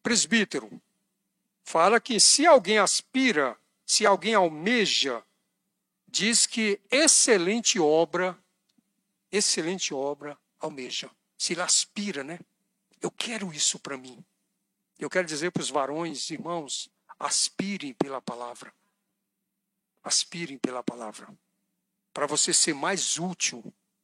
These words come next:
ao Senhor. Né? Não pense assim, "Ah, mas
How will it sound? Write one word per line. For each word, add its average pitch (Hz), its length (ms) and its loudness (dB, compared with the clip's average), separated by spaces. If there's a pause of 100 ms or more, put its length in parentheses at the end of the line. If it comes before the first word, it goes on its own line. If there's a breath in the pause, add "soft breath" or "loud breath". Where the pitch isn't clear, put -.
(140)
ao 139 120 -6
Senhor. 117 500 -4 (1080)
Né? 160 240 -8 (580)
Não 220 180 2
pense 220 300 0
assim, 180 340 0
"Ah, 180 200 -2
mas 185 320 -4